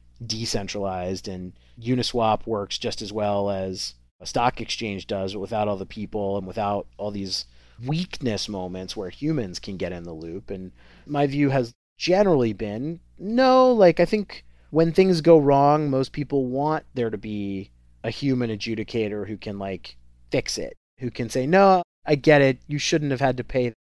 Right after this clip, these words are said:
that airline change fee. I'll waive it for you." In some ways, I actually think about the experience of air travel around crypto. It's like twenty years ago, you could sort of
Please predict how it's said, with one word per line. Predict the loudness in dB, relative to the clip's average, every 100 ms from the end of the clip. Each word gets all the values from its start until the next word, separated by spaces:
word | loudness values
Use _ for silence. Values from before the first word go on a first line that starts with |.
| -4
that | -2
airline | 0 0 0 -2 -4
change | -6 -6 -6
fee. | -4 -2
I'll | 0 -2
waive | -2 -2 -4
it | -8
for | -10 -10
you." | -12 -14 -16 _ _
In | 2
some | 4 6
ways, | 6
I | 6
actually | 6 2 0
think | 0 0
about | 2 0 0 _ -8
the | -6
experience | -4 -4 -4 -6
of | -4
air | -4
travel | -4 -6 -6 -10 -16 -20 _ _ -8
around | -4 -4 -4 -6 -8 -12 -20 _ _ _
crypto. | 2 4 2 0
It's | 0 0
like | -2 -4 -16 -20 -20 -14
twenty | 4 6 8
years | 6 6
ago, | 4 2
you | 2 -2
could | -6 -4
sort | 0
of | 0 -4